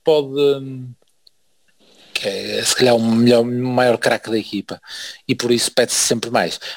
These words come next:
Mesmo assim está em alguns cruzamentos para o Marega, et cetera.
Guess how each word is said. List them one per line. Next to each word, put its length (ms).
Mesmo 200
assim 160
está 260
em 80
alguns 260
cruzamentos 520
para 100
o 60
Marega, 420
et 120
cetera. 460